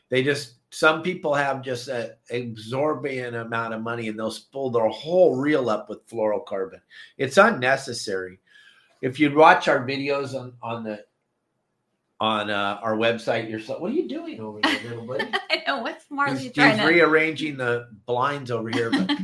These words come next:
Speaker 2: <laughs>
Speaker 1: if you look on our website, we show you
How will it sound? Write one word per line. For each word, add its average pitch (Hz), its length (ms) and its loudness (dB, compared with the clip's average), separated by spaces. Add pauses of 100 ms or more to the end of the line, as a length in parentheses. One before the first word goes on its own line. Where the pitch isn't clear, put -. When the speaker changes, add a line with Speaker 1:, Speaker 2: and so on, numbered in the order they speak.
(560)
Speaker 2:
<laughs> - 840 -20
Speaker 1:
if 160 180 0
you 170 100 6
look 214 220 6
on 190 120 10
our 165 140 6
website, 156 440 6
we 143 80 -4
show 175 300 4
you 156 280 6